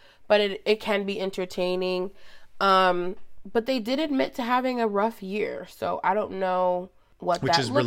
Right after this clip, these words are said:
Speaker 1: like.
Speaker 2: relatable, no? I mean,
Speaker 1: Uh, yeah.
Speaker 2: not to my life
Speaker 1: Oh,
Speaker 2: in this
Speaker 1: yeah.
Speaker 2: moment, but,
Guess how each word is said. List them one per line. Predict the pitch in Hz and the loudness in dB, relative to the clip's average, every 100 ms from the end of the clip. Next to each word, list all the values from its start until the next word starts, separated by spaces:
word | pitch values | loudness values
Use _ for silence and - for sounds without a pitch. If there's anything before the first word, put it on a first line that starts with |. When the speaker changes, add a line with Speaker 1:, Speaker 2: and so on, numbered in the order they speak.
| 123 | 4
Speaker 1:
like. | 269 262 | 4 2
Speaker 2:
relatable, | 101 82 95 - - | 0 -2 -6 -16 -8
no? | 104 127 208 208 _ - - _ - | -4 -4 -8 -14 _ -20 -20 _ -8
I | 117 | -4
mean, | 107 98 - | -4 -4 0
Speaker 1:
Uh, | - 170 | 2 2
yeah. | 185 208 | 6 8
Speaker 2:
not | 311 170 | 10 8
to | 123 | 6
my | 120 117 | 4 6
life | 107 - 480 | 8 8 8
Speaker 1:
Oh, | |
Speaker 2:
in | - | 4
this | 95 | 0
Speaker 1:
yeah. | - | 2
Speaker 2:
moment, | 120 135 98 107 101 | 2 2 0 -2 0
but, | 98 95 | 0 0